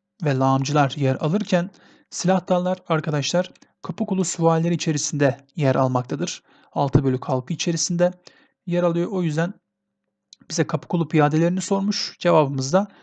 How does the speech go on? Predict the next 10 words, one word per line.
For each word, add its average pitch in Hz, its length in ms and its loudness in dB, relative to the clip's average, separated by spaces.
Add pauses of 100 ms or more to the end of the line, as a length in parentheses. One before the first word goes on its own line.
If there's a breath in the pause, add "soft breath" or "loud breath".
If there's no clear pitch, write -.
(200 soft breath)
E 160 140 0
şıkkı 160 520 -2
olacak. 135 520 -4 (1080 soft breath)
Dokuza 160 280 -2
geldik. 147 580 0 (600 soft breath)
Fransız 202 800 2
ihtilalinin 175 580 2
Osmanlı 175 420 2
Devleti'nde 160 460 2
aşağıdakilerin, 165 880 0